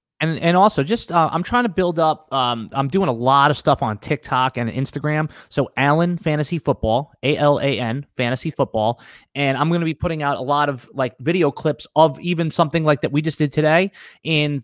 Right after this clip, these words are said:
forty-second bites. So if you don't wanna listen to a whole podcast, you just wanna hear about Clyde Edwards-Helaire, or you just wanna hear about Jalen Reagor, I'm putting those clips up on TikTok and on LinkedIn and on Instagram. So it's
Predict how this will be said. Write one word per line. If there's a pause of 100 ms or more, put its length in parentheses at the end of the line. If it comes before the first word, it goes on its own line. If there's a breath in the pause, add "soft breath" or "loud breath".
(140)
forty-second
bites.
So
if
you
don't
wanna
listen
to
a
whole
podcast,
you
just
wanna
hear
about
Clyde
Edwards-Helaire,
or
you
just
wanna
hear
about
Jalen
Reagor, (340 loud breath)
I'm
putting
those
clips
up
on
TikTok (100)
and
on (180 soft breath)
LinkedIn (100)
and
on
Instagram.
So
it's